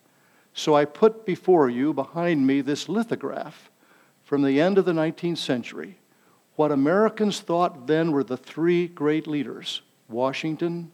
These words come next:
Lincoln, and Grant." Theodore Roosevelt went on to say, "Of second rank, of second rank were Benjamin Franklin, Thomas Jefferson, Alexander Hamilton,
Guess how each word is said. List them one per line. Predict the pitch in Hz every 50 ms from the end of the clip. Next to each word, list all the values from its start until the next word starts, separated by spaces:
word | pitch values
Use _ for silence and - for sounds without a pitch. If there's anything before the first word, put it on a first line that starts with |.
| _ _ _ _ _ _ _ -
Lincoln, | 120 117 127 135 135 135 143 143 151 151 147 160 - _ -
and | 151 147 139
Grant." | 170 202 196 135 127 - - - - _ _ _ _ _ _ _ _ _ _ - - - - - _ -
Theodore | 185 196 196 190 185 170
Roosevelt | 170 185 190 185 - 170 147 165 156 160 165
went | 147 151 160
on | 180 240 277 294 277 214
to | 165 143
say, | - - - 151 135 135 151 180
"Of | - 156 151 -
second | - - - - 254 277 254 269 254 208 160
rank, | 135 135 131 131 139 156 156 - -
of | 160 156 135 -
second | - - - - 277 269 269 - 269 226
rank | 214 226 220 196 151 131 143 151 - - - -
were | 143 156 156 156 151 135 - - -
Benjamin | 117 104 143 156 185 196 175 190 190 185
Franklin, | - - 156 139 127 - - 135 131 147 160 160 - _ _ _ _ _ _ _ _ _ _ _ _ _ _ _ _ _
Thomas | - - 156 156 165 165 143
Jefferson, | - - 160 156 - - 117 104 - - 120 139 151 - - - - - _ _ _ _ _ _ _ _ _ _ _ _ _ -
Alexander | 147 143 165 156 139 - 165 156 160 151 139 123
Hamilton, | 139 143 131 120 117 107 - 117 117 123 123